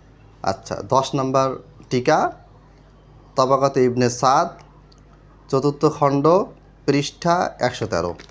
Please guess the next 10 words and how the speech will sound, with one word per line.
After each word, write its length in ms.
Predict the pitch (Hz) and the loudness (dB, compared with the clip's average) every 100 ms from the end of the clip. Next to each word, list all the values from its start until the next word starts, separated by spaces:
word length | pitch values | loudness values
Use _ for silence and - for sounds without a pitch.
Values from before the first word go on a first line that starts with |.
| - - - - - - - - - - | -20 -20 -20 -20 -20 -20 -20 -20 -20 -6
ঠিক 140 | 165 | -4
আছে, 220 | 175 160 | -4 -6
খুব 180 | - 160 | -6 0
ভালো 160 | 156 143 | 2 2
কথা। 280 | 135 131 - - - - - - - - - - - | 0 -4 -10 -16 -20 -20 -20 -20 -20 -20 -20 -6 2
এবার 220 | 196 208 | 4 6
আসি 360 | 175 - 156 - | 4 0 -4 2
এই 140 | 151 | 4
রেওয়ায়তটার 600 | 147 147 151 151 - 156 143 - | 6 4 4 0 0 0 0 -4
তাহকিক। 360 | - 131 117 95 | -2 -2 -4 -12